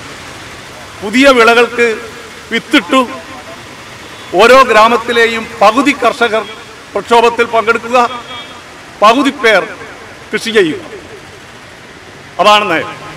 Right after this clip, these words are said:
എന്നിട്ട് അവർ ട്രാക്ടറുകൾ നാഷണൽ ഹൈവേയിലെ ഉപരോധത്തിനായി വരികയാണ് ലക്ഷങ്ങൾ.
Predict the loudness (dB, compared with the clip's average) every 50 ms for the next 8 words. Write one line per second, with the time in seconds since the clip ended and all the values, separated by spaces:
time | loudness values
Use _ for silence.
0 | -18 -18 -20 -20 -20 -20 -20 -20 -20 -20 -20 -16 -6 -2 0 2 2 0 0 0
1 | 0 0 0 -2 -2 0 2 2 2 0 0 0 4 4 4 4 2 0 0 0
2 | 2 2 2 2 0 -2 -8 -10 -12 -14 -16 -16 -18 -18 -18 -18 -18 -18 -20 -20
3 | -20 -20 -20 -20 -20 -20 -20 -14 -4 0 2 2 2 2 0 0 2 4 4 4
4 | 4 4 4 4 2 2 0 0 -4 -8 -14 -16 -16 -16 -16 -16 -12 -2 2 4
5 | 4 6 4 4 2 0 0 2 2 2 2 2 2 2 2 2 0 0 -2 -4
6 | -2 -4 -4 -4 -6 -8